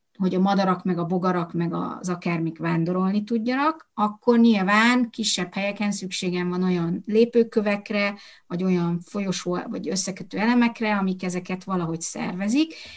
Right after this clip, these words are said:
Erre mondjuk megint jók a vonalmenti infrastruktúrák, tehát például a felhagyott vasúti terület, az kínálja magát ilyen szempontból. Ö, és akkor ezt így szépen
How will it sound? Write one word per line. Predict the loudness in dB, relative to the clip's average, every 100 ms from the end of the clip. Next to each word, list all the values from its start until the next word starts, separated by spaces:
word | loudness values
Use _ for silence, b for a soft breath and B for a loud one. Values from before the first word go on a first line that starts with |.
| B
Erre | 4 6 8
mondjuk | 8 8 4
megint | 0 2 0
jók | 0 -4 -2
a | 0
vonalmenti | 2 4 4 4 2 0 -2 -2 -2 0
infrastruktúrák, | 0 0 -2 -6 -4 -6 -4 -4 0 2 2 2
tehát | -4 -10
például | -6 -6
a | -4
felhagyott | -2 0 2 0 -4
vasúti | -4 -4 -6 -8
terület, | -6 -4 -4 -4
az | -6 -6 -6 -12 b b b _
kínálja | 0 4 6 4 4
magát | 0 0 -4 -6
ilyen | -8 -8
szempontból. | -8 -8 -10 -10 -10 -10 -12 b b b b b
Ö, | -2 0 2
és | 0 0
akkor | -2
ezt | 0
így | 0
szépen | 4 6 6 2 2 2